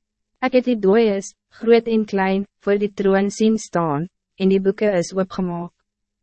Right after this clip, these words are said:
Daar is ook 'n ander boek oopgemaak, dit is die boek van die lewe. Die dooies is toegeoordeel volgens wat daar in die boeke geskrywe staan oor alles wat hulle gedoen het.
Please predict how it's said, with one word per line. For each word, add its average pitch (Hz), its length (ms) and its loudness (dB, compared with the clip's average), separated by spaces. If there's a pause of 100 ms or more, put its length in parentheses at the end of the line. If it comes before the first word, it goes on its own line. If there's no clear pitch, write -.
(340)
Daar 220 160 4
is 240 140 -2
ook 277 160 2
'n 302 100 -6
ander 285 300 2
boek 185 300 -2
oopgemaak, 190 600 -2 (200)
dit 185 160 -6
is 208 120 -2
die 233 140 -4
boek 202 260 -2
van 208 160 2
die 196 140 2
lewe. 180 580 -2 (720)
Die 226 120 -6
dooies 247 480 2
is 262 180 -2
toegeoordeel 202 800 2
volgens 208 540 -2
wat 190 160 -4
daar 185 220 0
in 208 100 0
die 196 120 0
boeke 190 320 -4
geskrywe 185 600 -4
staan 175 420 -2
oor 180 160 -2
alles 175 360 -2
wat 175 140 -6
hulle 175 200 -6
gedoen 180 360 -2
het. 175 220 -8